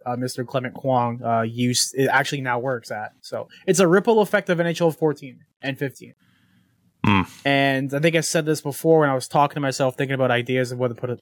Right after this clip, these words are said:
Speaker 1: make, make, make a video, and it was that the, the progression from N H L oh seven to N H L fourteen, pe-,
Speaker 2: Mm-hmm.
Speaker 1: I want, I don't wanna say it wasn't a lot. It was a, it's a big, it was a big jump.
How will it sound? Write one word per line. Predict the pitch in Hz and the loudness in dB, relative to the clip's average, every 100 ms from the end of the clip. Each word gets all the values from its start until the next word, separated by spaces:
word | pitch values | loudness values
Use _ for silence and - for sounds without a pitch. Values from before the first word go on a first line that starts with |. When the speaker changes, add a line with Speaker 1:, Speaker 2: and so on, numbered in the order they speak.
| _ | _
Speaker 1:
make, | 131 120 | -4 -2
make, | 127 | -2
make | 127 127 | 0 0
a | |
video, | 123 139 143 117 110 117 _ _ _ | 2 2 0 -4 -8 -12 _ _ _
and | - 135 | -4 0
it | 131 | 2
was | 143 135 131 123 | 4 4 4 0
that | 135 127 123 - _ _ _ _ _ - | 0 2 2 -2 _ _ _ _ _ -8
the, | 139 151 151 147 147 143 143 | 2 4 6 6 4 4 2
the | 143 | -2
progression | 165 180 143 165 190 - 240 233 | 0 0 4 4 4 0 -2 0
from | 202 160 | -2 -4
N | 147 | -4
H | 165 165 - | -4 0 4
L | 165 | 4
oh | 143 147 | 4 0
seven | - - 131 147 190 233 - _ - | 0 -2 -2 -2 -4 -6 -12 _ -10
to | 156 - | -6 -2
N | 139 | 0
H | 151 143 160 | 0 0 4
L | 143 139 131 | 6 6 2
fourteen, | 120 - 147 143 139 139 131 190 254 _ _ _ _ _ _ _ _ _ _ _ _ _ _ _ _ | -4 -2 2 2 0 -4 -2 -2 -4 _ _ _ _ _ _ _ _ _ _ _ _ _ _ _ _
pe-, | - 190 | -2 -2
Speaker 2:
Mm-hmm. | 175 165 143 | -4 -6 0
Speaker 1:
I | 190 | 2
want, | 214 247 | 2 0
I | - | 2
don't | 202 | 2
wanna | 247 262 | 2 0
say | 226 - 196 | -2 2 2
it | 156 | 4
wasn't | 147 160 160 | 4 2 0
a | 135 | -4
lot. | 120 117 131 202 - | -4 -2 0 0 2
It | 208 | 4
was | 220 202 | 4 4
a, | 190 | 2
it's | 185 | 2
a | 175 | 0
big, | 127 226 175 | 2 2 2
it | 160 | -2
was | 147 | 0
a | 151 | 0
big | 196 180 | 2 0
jump. | 127 147 104 | 2 -2 -4